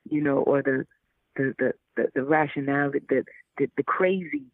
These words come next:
is just as important as the rational. It's like all these parts are inside of us, and we deserve to be able to understand them and meet them and,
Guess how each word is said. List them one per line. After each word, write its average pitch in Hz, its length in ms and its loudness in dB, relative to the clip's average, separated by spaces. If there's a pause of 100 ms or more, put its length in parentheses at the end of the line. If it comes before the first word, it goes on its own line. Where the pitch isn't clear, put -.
(320)
is 135 180 -2
just 151 160 2
as 151 120 0
important 139 580 0 (260)
as 135 120 -2
the 135 120 2
rational. 135 600 0
It's - 140 -2
like 139 200 2 (580)
all 160 300 4
these 156 320 -4
parts 147 300 0 (280)
are 127 160 2
inside 127 500 0
of 123 120 -4
us, 120 220 -2
and 123 200 -4
we 135 300 -14 (400)
deserve 127 640 2
to 120 100 0
be 120 200 0
able 127 200 0 (100)
to 127 260 -4 (320)
understand 127 640 0
them 123 200 -2
and 120 160 -4
meet 123 280 -4
them 117 260 0
and, 107 220 -4